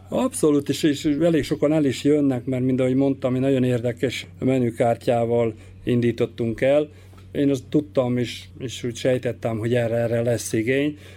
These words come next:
úgyhogy az, az étterem, az, ez épp az ellentéte például a, a ruhás üzletünknek, amire ott azt gondoltam, hogy majd hú, mennyire be fog indulni minden.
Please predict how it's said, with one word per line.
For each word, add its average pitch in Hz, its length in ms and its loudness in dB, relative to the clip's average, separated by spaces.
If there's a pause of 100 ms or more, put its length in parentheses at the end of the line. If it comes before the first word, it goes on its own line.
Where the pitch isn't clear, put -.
(160)
úgyhogy 110 340 -2
az, 120 140 2
az 123 220 2
étterem, 120 560 0
az, 117 220 -4
ez 131 140 -2
épp 147 180 0
az 139 100 2
ellentéte 135 580 0
például 127 480 2
a, 123 200 2 (240)
a 113 100 -2
ruhás 127 500 0
üzletünknek, 143 760 2
amire 123 300 0
ott 127 260 -2
azt 127 160 -2
gondoltam, 123 580 -2
hogy 120 100 -2
majd 120 120 -2
hú, 123 120 0
mennyire 120 400 0
be 127 140 0
fog 117 220 -2
indulni 127 360 2
minden. 147 320 0